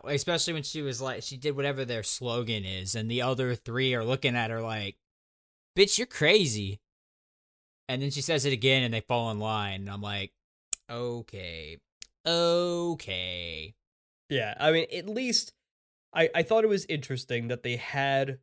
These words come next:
Speaker 2: Sam specifically see that they have good intentions. They might be right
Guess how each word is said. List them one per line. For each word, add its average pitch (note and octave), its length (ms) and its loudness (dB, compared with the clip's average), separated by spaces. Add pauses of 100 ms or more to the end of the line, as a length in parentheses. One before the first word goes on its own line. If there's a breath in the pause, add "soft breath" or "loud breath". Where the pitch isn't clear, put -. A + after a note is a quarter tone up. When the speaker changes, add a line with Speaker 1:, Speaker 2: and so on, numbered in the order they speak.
Speaker 2:
Sam C3 520 2
specifically A2 920 -4
see A#2 580 0
that G#2 540 -6 (160)
they C#3 120 0
have C3 360 2
good C3 180 2
intentions. G#2+ 800 -8 (120)
They B2 200 0
might A#2+ 340 -2
be A#2+ 160 -4
right G#2 520 -6